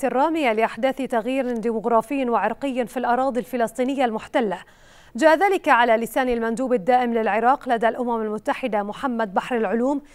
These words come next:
خلال الجلسة العلنية للأمم المتحدة، حيث عد العدوان الإسرائيلي انتهاكا صارخا لحقوق الإنسان والمواثيق والقرارات الدولية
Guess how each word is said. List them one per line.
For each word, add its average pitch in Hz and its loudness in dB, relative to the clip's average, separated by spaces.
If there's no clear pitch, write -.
خلال 233 4
الجلسة 247 0
العلنية 233 -2
للأمم 247 -2
المتحدة، 208 -4
حيث 233 -4
عد 226 0
العدوان 240 0
الإسرائيلي 254 0
انتهاكا 233 -4
صارخا 262 -2
لحقوق 233 -4
الإنسان 254 0
والمواثيق 269 0
والقرارات 233 0
الدولية 220 0